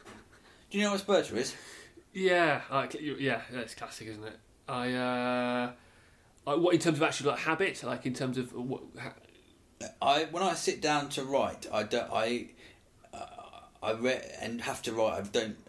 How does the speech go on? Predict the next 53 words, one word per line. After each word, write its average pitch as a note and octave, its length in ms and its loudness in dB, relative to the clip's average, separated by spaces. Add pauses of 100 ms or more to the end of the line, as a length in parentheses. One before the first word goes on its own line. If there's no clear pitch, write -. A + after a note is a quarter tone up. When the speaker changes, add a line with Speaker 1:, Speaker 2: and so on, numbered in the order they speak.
(220)
Speaker 1:
enjoy G#2+ 360 2
doing G#2 320 -2
it. - 160 -12 (1000)
I A2+ 40 -8
get A2 180 0
ideas A2+ 400 2
when A2 160 -2
I A2 40 -2
go B2 160 2
for B2 120 -2
walks, C3+ 600 2
and A#2 100 -4
I'll A2 80 -2
get B2+ 160 -4
an A#2+ 60 0
idea, A#2 440 0
and A2+ 180 -4
that G#2 200 -6
germinate, A2+ 800 0 (280)
Speaker 2:
Mm-hmm. C3 200 0 (120)
Speaker 1:
and G#2+ 240 -2
then, G2 80 -4
or, G#2 400 2
uh, - 260 -10
shower A#2+ 460 4
is A2 140 0
always G#2+ 220 0
a G#2+ 60 -4
brilliant G#2 60 -8
Speaker 2:
Showers, C3+ 520 4
Speaker 1:
one. - 140 -14 (100)
Speaker 2:
I, B2 80 2
I B2 240 -4
completely, B2 560 -4
yeah, C3+ 220 0
showers A#2+ 380 0 (100)
definitely A2+ 380 -6
one. A2+ 160 -4 (540)
Speaker 1:
Why G#3+ 260 2
is D3 200 2
that? - 160 -6
The - 100 -4
shower A2 640 2
is - 140 -10
a A#2+ 60 -4
great A2 420 0
place - 260 -4
for G#2+ 200 0
ideas G#2 420 0
and G2 100 -10
coming G#2 240 -6
up - 120 -10
with. - 240 -8